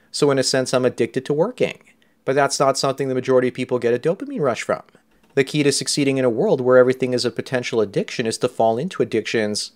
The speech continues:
that make you more productive, so that at least you have something to show for your addiction instead of just wasted time.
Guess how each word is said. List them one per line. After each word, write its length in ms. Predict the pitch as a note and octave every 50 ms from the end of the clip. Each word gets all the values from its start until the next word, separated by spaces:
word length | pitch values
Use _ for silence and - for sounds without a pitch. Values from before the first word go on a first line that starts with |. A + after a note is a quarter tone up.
| _ _ -
that 100 | C#3 B2+
make 260 | A#2+ A2+ A2+ A2 -
you 60 | C3 A#2+
more 160 | G#2+ G#2+ G#2+
productive, 720 | - C3+ C3 D#3+ G#3 - - G2+ D#2 - - - - - _ _ _ _ _ _
so 120 | - - C#3
that 100 | C#3+ C#3
at 60 | C3+
least 260 | C3+ C3+ C3 - -
you 60 | C3 A#2+
have 200 | C3 B2+ B2 -
something 300 | - C3+ B2 - C3+ B2
to 120 | - B2+
show 240 | - - B2+ A#2+ A#2
for 140 | - B2 A#2
your 100 | A2+ A2
addiction 480 | G#2 F2 - E3+ A3+ - - C3+ A2+
instead 260 | A2+ A2 - - A#2
of 80 | A2+ A2
just 220 | A2+ A2 - -
wasted 340 | G2+ G2 G2+ G2+ - - B2
time. 360 | - E3+ G#3 A3 D3 - -